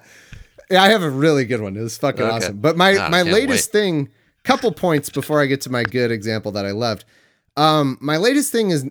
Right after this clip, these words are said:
Speaker 1: my new favorite thing is to brag about how high my handicap is. It's,
Speaker 2: Yeah,
Speaker 1: it's
Speaker 2: yeah.
Speaker 1: the best. Uh, no, I told you this, but I didn't do it
Speaker 2: Yeah.
Speaker 1: on the show,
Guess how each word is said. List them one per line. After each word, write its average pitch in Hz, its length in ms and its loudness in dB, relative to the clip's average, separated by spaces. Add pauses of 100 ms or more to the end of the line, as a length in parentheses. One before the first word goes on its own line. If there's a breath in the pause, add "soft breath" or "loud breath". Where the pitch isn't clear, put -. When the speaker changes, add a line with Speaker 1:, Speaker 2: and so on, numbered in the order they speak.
Speaker 1:
my 147 240 -2
new 190 160 2
favorite 202 540 -2
thing 185 180 -2
is 151 160 -2
to 143 100 -2
brag 139 420 0
about 143 240 -2
how 127 200 -4
high 143 520 -2
my 107 160 -4
handicap 104 580 -8
is. - 300 -18
It's, 95 120 -10
Speaker 2:
Yeah, 92 220 0
Speaker 1:
it's 78 140 -4
Speaker 2:
yeah. 71 100 -10
Speaker 1:
the 123 80 -4
best. - 500 -2 (320)
Uh, 117 240 -4
no, 196 140 6
I 180 100 4
told 185 240 0
you 165 140 2
this, 117 160 -2
but 123 80 -2
I 120 60 0
didn't 120 160 -4
do 113 40 0
it 120 60 2
Speaker 2:
Yeah. 90 100 2
Speaker 1:
on 82 60 -8
the 80 60 -12
show, 113 300 -2